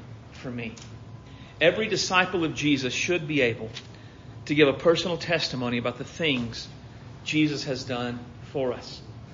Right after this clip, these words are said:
We should be able to tell about the changes he has made in our lives since we were saved, prayers he has answered, ways he is speaking to us through his word, ways he has guided us, how he has comforted us. And we should never underestimate the power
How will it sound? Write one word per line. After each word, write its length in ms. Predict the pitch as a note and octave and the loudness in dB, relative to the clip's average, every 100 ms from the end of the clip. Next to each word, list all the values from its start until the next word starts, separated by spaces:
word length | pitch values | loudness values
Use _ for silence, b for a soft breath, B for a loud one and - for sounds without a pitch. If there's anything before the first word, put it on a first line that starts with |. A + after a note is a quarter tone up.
| B - | B 0
We 100 | D3 | 2
should 200 | E3 C#3+ | 2 4
be 60 | D3 | 4
able 200 | C#3+ C3+ | 4 2
to 60 | |
tell 140 | D#3 D3 | 2 4
about 160 | C#3 | 2
the 80 | C#3+ | -2
changes 520 | - D#3 D#3+ D#3+ D3+ | 0 2 2 0 -4
he 120 | D#3+ | -2
has 120 | D3+ D3 | -2 -2
made 280 | C#3 D3 | -2 -2
in 100 | C#3 | -2
our 100 | C3+ | -2
lives 400 | C3 C3+ C#3 C#3 | 0 0 0 -2
since 200 | - C3 | -6 -6
we 100 | C#3+ | -6
were 80 | B2 | -4
saved, 480 | A#2 - C#3+ C3 - | -4 -2 -2 -2 -6
prayers 500 | - D3 D3 D3+ D3 B B - | 0 4 4 4 0 B B 0
he 100 | C#3 | 0
has 120 | - | 2
answered, 440 | C#3 C3+ D3+ B2+ | -2 -2 -4 0
ways 300 | C3+ D3 C#3 | 4 4 4
he 120 | D#3 | 0
is 100 | C3+ | -2
speaking 460 | - - D3+ D#3 C#3+ | -2 0 -2 0 0
to 140 | C#3 | 2
us 160 | C#3 - | 2 0
through 140 | D3 | 0
his 160 | C3 B2 | 0 0
word, 280 | C3+ C3 B2+ | 0 2 4
ways 240 | C#3 C3+ | 2 2
he 120 | C3+ | 0
has 140 | B2 A#2+ | 0 0
guided 480 | - D3 D#3 D#3+ C3+ | 4 6 8 6 6
us, 240 | C#3 C#3 B B B | 6 2 B B B
how 180 | D3 C#3+ | 6 6
he 140 | C3 | 6
has 120 | A#2+ | 2
comforted 580 | - - F3+ - D3+ C3 | 2 0 0 0 0 2
us. 340 | B2 A#2+ - B B B B - - | 0 -2 -10 B B B B -16 -6
And 160 | C#3 C#3 | -2 0
we 60 | |
should 200 | B2+ C3+ | -2 -2
never 220 | C#3 C#3+ C#3+ | 0 0 2
underestimate 580 | C#3 C#3 C#3 D3 B2 | 4 4 2 -2 -6
the 60 | B2 | -6
power 500 | - - D3 B2+ | -8 -2 -2 -2